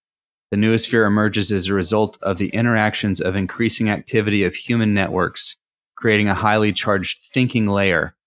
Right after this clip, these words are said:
a mental sheath above and discontinuous with the biosphere, functionally not unlike a planetary nervous system." And I think that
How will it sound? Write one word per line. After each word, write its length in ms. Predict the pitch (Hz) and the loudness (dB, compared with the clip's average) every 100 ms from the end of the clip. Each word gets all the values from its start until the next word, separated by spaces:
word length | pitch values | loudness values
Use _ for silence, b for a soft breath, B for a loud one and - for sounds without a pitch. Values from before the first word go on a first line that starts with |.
| _ _ | _ _
a 80 | 101 | -2
mental 480 | 104 110 113 117 107 | 0 2 0 0 -2
sheath 580 | - - 117 90 - - _ _ _ | -2 -2 -2 -2 -6 -18 _ _ _
above 560 | 92 92 110 110 107 104 | -4 2 4 4 2 -2
and 240 | 104 98 95 | 0 0 2
discontinuous 840 | 113 - 107 - 143 131 98 - | -2 0 -4 0 0 2 0 -2
with 140 | 104 - | -4 -4
the 60 | |
biosphere, 720 | 85 92 92 - 92 87 85 - _ _ _ _ _ _ _ | 0 0 0 -2 -2 -2 -2 -6 _ _ _ _ _ _ _
functionally 440 | 156 160 151 127 | 0 0 2 2
not 220 | 107 104 | 4 2
unlike 280 | 101 98 92 | 2 0 0
a 60 | 90 | -4
planetary 600 | - 87 82 - 85 82 | -4 -2 -2 -2 -2 0
nervous 440 | 85 82 76 67 | 0 -2 -2 -4
system." 520 | - - - - - - _ _ _ | -4 -4 -6 -8 -12 -16 _ _ _
And 100 | 98 | -4
I 60 | 104 | -2
think 300 | - 117 104 | 0 -2 0
that 260 | 104 92 | -2 -2